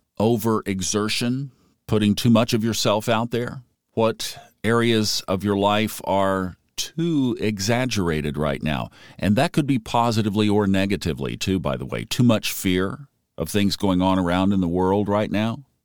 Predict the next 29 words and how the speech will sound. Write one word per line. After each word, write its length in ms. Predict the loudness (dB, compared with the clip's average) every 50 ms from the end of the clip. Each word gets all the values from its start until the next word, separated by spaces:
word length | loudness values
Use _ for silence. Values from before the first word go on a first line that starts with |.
| -4
Maybe 240 | -2 -2 0 2 2
not 300 | 2 2 2 0 -2 -4
trusting 920 | -6 -8 -4 -2 -2 -2 0 -2 -4 -4 -2 0 2 2 2 2 2 0 0
the 100 | -2 -2
universe 680 | 0 0 2 2 0 0 0 -2 -2 -2 -2 -2 0
enough, 680 | 0 2 2 2 0 -2 -2 -4 -8 -10 -12 -14 -12 -10
trusting 580 | -6 -2 0 0 0 0 -2 -2 0 0 2
that 140 | 0 0 0
you 160 | -2 -2 -2
came 340 | -2 -2 -2 0 2 2 2
here 220 | 0 0 0 -2 -2
during 400 | -2 -4 -2 -2 0 0 0 0
this 200 | 0 -2 -2 -4
time 380 | -2 -2 0 0 0 0 -2
for 400 | -2 -4 -6 -4 0 0 2 2
a 60 | 0
specific 680 | -2 -4 -4 -4 -4 -4 -2 -4 -4 -4 -6 -8 -8 -6
purpose. 680 | -6 -4 -4 -4 -6 -8 -8 -8 -10 -10 -10 -14 -14 _
Maybe 320 | -6 -4 -4 -2 -4 -4 -4 -4
still 380 | -6 -6 -4 0 0 0 0
trying 340 | 0 -2 -2 0 0 0 -2
to 100 | -2 -6
find 600 | -8 -8 -8 -4 -2 -2 0 0 0 0 0 0
that 200 | -2 -2 -4 -4
purpose 400 | -4 -6 -6 -4 -4 -4 -2 0
or 180 | 2 2 2 4
retool 800 | 4 4 4 2 0 -2 -4 0 2 4 4 4 4 4 2 2
that 240 | 0 0 0 -2 -2
purpose. 580 | -4 -2 -2 -2 -4 -6 -6 -6 -6 -6 -8